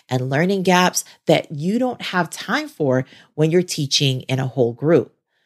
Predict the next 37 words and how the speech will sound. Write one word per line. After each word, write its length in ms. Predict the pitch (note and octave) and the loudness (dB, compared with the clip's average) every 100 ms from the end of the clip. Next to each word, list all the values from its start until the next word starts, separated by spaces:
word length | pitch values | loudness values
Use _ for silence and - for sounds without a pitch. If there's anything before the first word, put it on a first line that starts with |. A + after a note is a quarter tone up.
| _ _ | _ _
So 640 | - - - E3+ C#3+ B2+ B2+ _ - _ | -6 -4 4 4 6 4 0 _ -20 _
I 100 | - | -2
hope 420 | D#3 D3 G#3+ G#3+ G#3+ | -2 -2 0 0 0
these 200 | A3+ G3+ | 0 4
ideas 560 | F3+ D#3+ D3+ C#3+ C#3+ | 4 4 4 4 2
can 220 | - E3+ | -6 -12
get 260 | E3 F3+ F#3 | 0 0 0
you 80 | F#3+ | -6
started 460 | - E3+ E3 C3+ - | -2 0 0 0 -4
or 180 | E3+ E3 _ | -8 -10 _
organize 680 | D#3 E3+ F3 D3+ C#3+ C#3+ C#3+ | 0 0 -2 -2 0 0 -2
your 100 | D3 | -6
small 320 | - D3 C#3 | -2 0 0
groups 380 | C3+ C3 C3 - _ | -2 -8 -8 -16 _
as 300 | E3+ E3+ F3 | 2 4 2
a 60 | - | -6
special 340 | - D3 C#3+ - | -2 -2 -2 -2
ed 160 | C3 | -4
teacher. 440 | C3 B2 - A2 A#2 _ _ _ _ | -4 -12 -10 -14 -14 _ _ _ _
So 360 | - G3+ F#3+ F#3+ | 2 6 6 2
to 220 | - E3 | -2 0
recap, 420 | C3+ B2 B2 A#2 _ _ _ _ _ | 0 0 -4 -4 _ _ _ _ _
the 100 | C#3+ | 0
six 360 | - A3+ A#3 | 4 2 2
steps 420 | - E3 D3+ - - | -2 0 0 -4 -4
to 160 | E3 | -2
lesson 380 | D#3+ G#3+ A3+ G3+ | 2 2 0 -4
plan 320 | F#3 F3 E3 | 0 2 2
for 180 | D#3+ E3 | -2 -2
your 140 | B2+ | -2
small 360 | C3+ - F3 D#3+ | -4 -4 2 2
group 220 | E3 F#3 | 2 -6
instruction 600 | F#3+ - D3 B2 - C#3 B2+ | -6 -2 -2 -2 -2 -2 -2
in 240 | E3 G3 | -2 -2
special 400 | - E3 D#3+ D#3+ - | 0 0 0 -2 -2
education 840 | C#3 D3 - A#2+ A#2+ C3 B2 - _ | -4 -4 -4 -6 -4 -4 -6 -8 _
are: 420 | B2+ A#2+ B2 F3+ | -8 -2 0 0